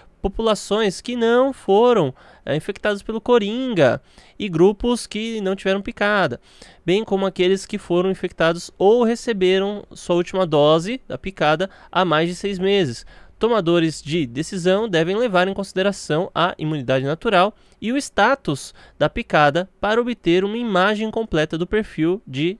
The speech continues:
imunidade de um indivíduo. Então, é, a coisa mais óbvia do mundo é que o nosso corpo, ele desenvolve anticorpos,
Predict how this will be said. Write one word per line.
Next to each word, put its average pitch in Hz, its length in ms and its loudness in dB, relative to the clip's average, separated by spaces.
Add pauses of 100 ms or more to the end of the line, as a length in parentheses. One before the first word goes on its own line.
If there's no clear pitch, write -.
(120)
imunidade 135 500 -4
de 156 240 -6 (100)
um 180 300 -6
indivíduo. 180 880 -6 (720)
Então, 226 540 0 (1800)
é, 147 220 0
a 156 80 -2
coisa 220 240 2
mais 233 320 0
óbvia 151 340 0
do 127 100 -6
mundo 139 600 -2 (380)
é 180 180 0
que 127 400 -8
o - 80 -10
nosso 135 300 -6
corpo, 139 340 -2
ele 190 100 -6
desenvolve 123 420 -10
anticorpos, - 920 -10